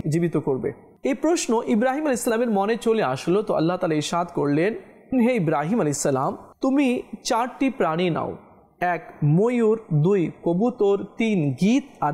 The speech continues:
চার মোরগ। সেটাকে জব করো, তার মাথাকে নিজের কাছে রাখো,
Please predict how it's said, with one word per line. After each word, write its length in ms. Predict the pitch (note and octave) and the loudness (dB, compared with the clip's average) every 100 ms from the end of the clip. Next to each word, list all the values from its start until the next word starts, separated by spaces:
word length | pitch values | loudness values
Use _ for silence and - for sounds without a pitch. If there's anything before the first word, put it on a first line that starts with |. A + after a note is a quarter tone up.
| D3 | -4
চার 320 | G#3 E3 A#3+ - - - - - | -2 0 -2 -4 -20 -20 -12 0
মোরগ। 320 | E3+ F#3 C#3+ - - - - _ _ _ _ _ _ - - | 2 4 0 -4 -20 -20 -20 _ _ _ _ _ _ -18 -6
সেটাকে 320 | B3+ D4 C4+ | -4 0 0
জব 320 | E3+ E3+ A3 | 0 0 0
করো, 300 | A3+ G#3+ A3+ - - - _ _ _ _ _ _ - | 0 -2 -2 -6 -20 -20 _ _ _ _ _ _ -4
তার 160 | A#3 | -2
মাথাকে 520 | G3+ F#3+ G3 A3+ A3+ E3 | 0 -2 -2 -4 -2 0
নিজের 260 | E3 G3+ | 0 0
কাছে 280 | G#3+ G3+ G#3+ | -2 -4 -2
রাখো, 340 | G3 F#3 A#3 | -2 -2 -4